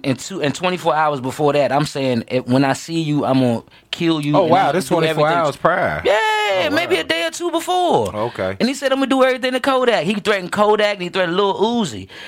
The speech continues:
Speaker 1: So he threatened Lil Uzi, Kodak. He was on a whole, you know, tirade.
Speaker 2: Oh, wow.
Speaker 1: So being, being with that said, now he's a bit investigated for this thing that's going on in Tallahassee, Florida,
Speaker 2: Yeah.
Speaker 1: with Kodak Black,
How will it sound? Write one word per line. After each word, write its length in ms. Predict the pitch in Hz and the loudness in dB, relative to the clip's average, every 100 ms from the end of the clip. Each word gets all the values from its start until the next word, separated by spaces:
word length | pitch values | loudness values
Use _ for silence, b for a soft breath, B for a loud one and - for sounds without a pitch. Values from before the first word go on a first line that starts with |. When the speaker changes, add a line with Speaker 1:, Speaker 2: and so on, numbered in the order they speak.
| B | B
Speaker 1:
So 260 | 180 175 | 2 4
he 80 | 165 | 4
threatened 240 | 180 143 | 2 0
Lil 240 | 147 196 202 | 2 2 2
Uzi, 320 | 196 202 185 | 2 2 0
Kodak. 340 | 196 190 196 190 | -2 0 2 0
He 60 | 220 | -4
was 120 | 220 | -4
on 120 | 208 | -2
a 60 | 208 | 0
whole, 360 | 214 208 202 196 | 2 0 -2 -8
you 100 | 202 | -4
know, 140 | 196 | -4
tirade. 500 | 190 214 226 190 131 | -4 -4 -2 0 -2
Speaker 2:
Oh, 120 | 104 92 | 0 0
wow. 320 | 95 92 90 | 0 0 -4
Speaker 1:
So 360 | - 180 170 B B B B B 123 | 0 0 0 B B B B B -2
being, 460 | 202 208 185 117 | 0 0 -6 -6
being 540 | 143 196 196 165 131 143 | -4 -2 -4 -8 -10 -2
with 200 | 175 117 | -2 0
that 260 | 185 269 | -2 -2
said, 420 | - 175 165 151 123 | -6 -6 -4 -2 0
now 260 | 170 220 | 0 -2
he's 260 | 196 262 196 | -4 -4 -4
a 40 | |
bit 160 | 151 165 | -4 -2
investigated 680 | 151 135 170 143 147 156 147 | -2 -2 -4 -4 -6 -6 -6
for 140 | 160 | -6
this 160 | 160 - | -6 -4
thing 200 | 165 156 | 0 0
that's 140 | 139 | 0
going 240 | 151 147 | 0 0
on 100 | 147 | 0
in 60 | 139 | -2
Tallahassee, 640 | 139 151 135 143 269 - | -2 0 0 -2 -4 -8
Florida, 440 | 131 101 87 78 80 B B | -12 -10 -10 -12 -18 B B
Speaker 2:
Yeah. 280 | 76 69 69 | -6 -6 -2
Speaker 1:
with 160 | 143 143 | 0 2
Kodak 400 | 175 160 156 139 | 0 2 -2 -2
Black, 420 | 220 269 127 | -2 -2 -4